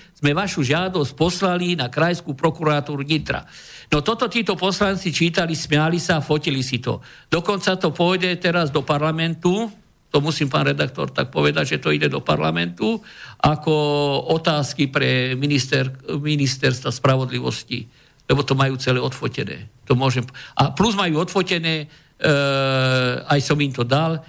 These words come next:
že advokát bol pridelený ne podľa ústavy a zákona Slovenskej republiky,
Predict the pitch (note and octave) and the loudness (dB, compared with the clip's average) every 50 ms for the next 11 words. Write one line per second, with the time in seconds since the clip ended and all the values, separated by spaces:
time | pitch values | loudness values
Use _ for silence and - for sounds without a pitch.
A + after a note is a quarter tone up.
0 | - - - - C3 - D#3+ E3+ F#3 F#3 F3 - E3 D#3 D#3 D3 C#3+ C#3 C3 B2+ | -12 -4 -2 0 2 2 2 2 2 0 0 0 0 0 0 -2 -4 -4 -2 -2
1 | A#2+ A#2 - D3 D#3 E3 E3+ D#3 D3+ D3+ C#3+ C#3 C#3 C3+ C3+ C3 B2 B2+ D#3 F3 | -2 0 0 0 2 2 2 2 2 0 0 0 -2 0 0 0 0 0 0 0
2 | F#3+ F#3 - D3 C#3+ C#3+ C3+ B2+ C#3+ D3 C#3 B2+ - - C#3+ C3 C3+ C3+ B2+ A#2 | 0 0 0 -2 0 2 0 0 0 0 0 0 2 2 0 2 2 0 0 2
3 | B2 C3+ C3 C3 C#3 C3+ C3+ B2+ - C3 B2+ C3+ C3+ C3 - - B2 A#2+ A#2+ A2+ | 2 0 0 0 2 2 2 0 2 2 2 2 2 0 0 0 0 0 0 -2
4 | - C#3 B2 B2+ C3 B2+ - C3+ B2+ B2+ - | -2 -6 -4 -2 -4 -2 0 0 0 0 -2